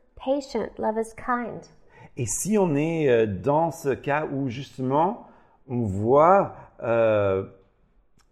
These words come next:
Speaker 2: quelque chose, euh, aussi beau, aussi belle que, que l'amour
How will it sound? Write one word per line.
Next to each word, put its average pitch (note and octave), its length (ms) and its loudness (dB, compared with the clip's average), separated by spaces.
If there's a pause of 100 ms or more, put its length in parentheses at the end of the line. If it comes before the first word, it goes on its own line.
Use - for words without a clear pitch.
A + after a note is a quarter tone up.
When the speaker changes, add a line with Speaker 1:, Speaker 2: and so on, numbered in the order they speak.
(140)
Speaker 2:
quelque D#3 320 -2
chose, D3+ 540 -6
euh, A#2 300 2
aussi G#2+ 240 -8
beau, B2+ 680 -2
aussi G2 260 -10
belle C3 260 0
que, A2 400 0
que G#2 160 -8
l'amour C3 560 -2